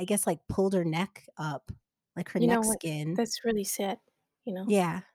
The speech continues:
Speaker 2: She coulda just used some J lo olive oil, and she coulda been just fine,
Speaker 1: She
Speaker 2: you
Speaker 1: coulda
Speaker 2: know?
Speaker 1: gone to the Macy's and gotten some olive oil.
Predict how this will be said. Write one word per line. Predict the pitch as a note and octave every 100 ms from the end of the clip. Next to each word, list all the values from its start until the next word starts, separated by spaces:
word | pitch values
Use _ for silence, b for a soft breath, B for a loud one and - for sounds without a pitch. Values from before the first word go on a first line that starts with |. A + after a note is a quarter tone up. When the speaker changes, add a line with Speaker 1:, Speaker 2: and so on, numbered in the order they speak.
| _ _ _ _ _ -
Speaker 2:
She | - C4
coulda | - C#4+
just | C#4 D4 -
used | C4+ C#4
some | D4 C#4
J | A3+ A#3+
lo | C#4+ D4+
olive | C#4 F#4 A#4+ G#3
oil, | G#3 F#3+ F#3 F#3+
and | -
she | G#3+ A3
coulda | - C4
been | C4+ C4+
just | B3+ C4+
fine, | - G3+ G3+ _ _ _ -
Speaker 1:
She | -
Speaker 2:
you |
Speaker 1:
coulda | A#3+ C#4+
Speaker 2:
know? |
Speaker 1:
gone | C4 A#3+ B3
to | C4+
the | B3+
Macy's | A#3+ G#3 G#3+ A#3+ A3+ G#3+
and | G3+ G3+
gotten | F#3+ G3
some | G3 G3
olive | F3+ G#3+ F#3
oil. | E3+ D3+ D3+ D3+